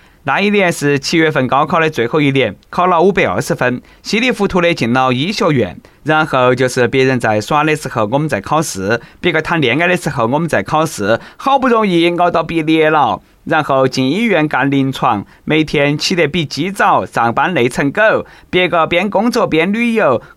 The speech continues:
我们那是边加班边考试。我们经常一句话总结自己，叫做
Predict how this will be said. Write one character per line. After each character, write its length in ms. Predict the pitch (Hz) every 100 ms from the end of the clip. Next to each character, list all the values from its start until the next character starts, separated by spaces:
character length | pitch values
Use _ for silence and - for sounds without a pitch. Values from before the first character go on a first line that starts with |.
| _
我 160 | 143 170
们 140 | 175
那 160 | 165 160
是 200 | - 120
边 320 | - 135 156
加 240 | 156 147
班 280 | 156 135 151
边 260 | 147 139 151
考 220 | 180 175
试。 440 | 175 110 104 120 - - -
我 100 | -
们 120 | 202
经 160 | 165 202
常 200 | 208 190
一 140 | 185
句 160 | 165 160
话 240 | 170 151
总 220 | 147 208 208
结 180 | 196
自 160 | 156 139
己， 180 | 135 185
叫 220 | 151 151
做 340 | 151 139 131